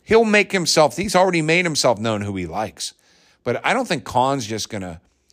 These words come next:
get all excited for Wei-, Weidl's guys and run up and trade up and throw everything away to get a Weidl guy or the scouts guys.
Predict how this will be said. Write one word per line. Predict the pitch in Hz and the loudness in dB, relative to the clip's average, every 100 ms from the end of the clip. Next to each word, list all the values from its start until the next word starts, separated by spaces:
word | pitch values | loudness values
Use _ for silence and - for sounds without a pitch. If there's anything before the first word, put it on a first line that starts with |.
| _ _ | _ _
get | - | 2
all | 127 | 4
excited | 117 - - 107 117 | 4 2 0 2 0
for | 95 92 87 _ _ _ | -2 -6 -8 _ _ _
Wei-, | 78 90 127 | -4 0 0
Weidl's | - 87 101 165 104 | -2 -2 2 2 0
guys | - - 82 101 | -4 -6 -6 -6
and | 85 78 78 | -8 -12 -16
run | 85 87 101 | -6 -2 0
up | 107 | -2
and | 85 | -4
trade | - - 101 | -8 -2 2
up | 107 110 | 2 0
and | 85 | -6
throw | 98 104 | 2 2
everything | 98 98 | 4 0
away | 90 95 110 | 0 2 2
to | |
get | 90 92 | 0 -2
a | |
Weidl | 80 107 143 90 | 0 2 2 0
guy | 92 | -2
or | 95 95 | 0 -2
the | |
scouts | 82 - 107 156 - | -4 -2 2 2 0
guys. | 90 87 120 | -4 -4 -4